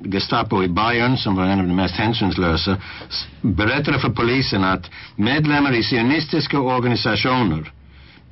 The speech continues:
eh, på grund av deras aktiviteter s-, som r-, ri-, riktad mot emigration till Palestina ska inte behandla med samma stra-, eh, samma, eh, vad heter det, s-, stram-,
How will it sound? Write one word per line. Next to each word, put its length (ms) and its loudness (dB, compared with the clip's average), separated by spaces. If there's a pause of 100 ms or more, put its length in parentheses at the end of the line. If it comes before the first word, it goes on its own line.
(160)
eh, 200 0
på 180 -2
grund 300 2
av 100 0
deras 420 0
aktiviteter 800 -2
s-, 160 -6 (240)
som 200 -2
r-, 380 0
ri-, 360 0
riktad 400 0
mot 240 2 (200)
emigration 600 0
till 160 -2
Palestina 580 0 (160)
ska 260 -2
inte 360 0
behandla 440 2
med 160 0
samma 400 0
stra-, 800 -2
eh, 60 -2
samma, 440 0
eh, 100 0 (160)
vad 200 -2
heter 260 0
det, 320 -4
s-, 80 -2
stram-, 380 0